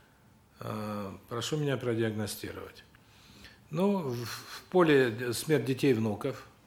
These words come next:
Идёт презрение к людям в плане высших чувств. Идеалы, высокие чувства и прочее. Понимаете? Э,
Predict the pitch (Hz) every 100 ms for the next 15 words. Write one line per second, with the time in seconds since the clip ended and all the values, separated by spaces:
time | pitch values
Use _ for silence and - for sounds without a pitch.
0 | _ _ _ - - _ _ - 131 147
1 | 151 151 147 160 156 143 - 135 135 139
2 | 165 185 - - - _ - - - 127
3 | 143 156 165 139 127 113 - - - -
4 | - - - _ _ _ _ _ _ _
5 | 104 95 127 160 156 120 107 113 - 101
6 | - 147 - 104 90 - - - - -
7 | _ _ - - - - - - - -
8 | 139 165 202 175 - 101 - - - -
9 | - - - - 117